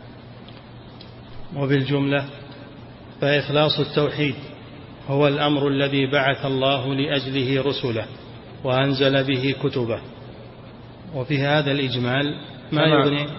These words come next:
Speaker 2: كما قال جل وعلا: "وما أمروا إلا ليعبدوا الله مخلصين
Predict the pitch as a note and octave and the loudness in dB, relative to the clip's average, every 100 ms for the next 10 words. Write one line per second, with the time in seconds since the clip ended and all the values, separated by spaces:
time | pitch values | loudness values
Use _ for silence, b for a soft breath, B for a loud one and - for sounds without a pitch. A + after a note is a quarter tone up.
0 | - E3+ D3+ C3 D3 C#3+ B2+ B2 C#3+ C3 | 2 4 4 4 6 6 4 2 2 2
1 | A#2+ A#2+ C3 D#3 F3+ E3 B2 B2 C3+ C#3 | 2 4 4 4 2 2 0 0 0 2
2 | C3 B2+ A#2+ C#3+ C#3 C#3 C3+ C3+ B2+ A#2+ | 2 2 0 0 4 4 4 4 4 2
3 | B2 A#2 A2+ C3 E3+ F#3 F#3 F3+ E3+ - | -2 -2 0 0 2 0 0 0 -2 0
4 | D#3 B2+ | 0 0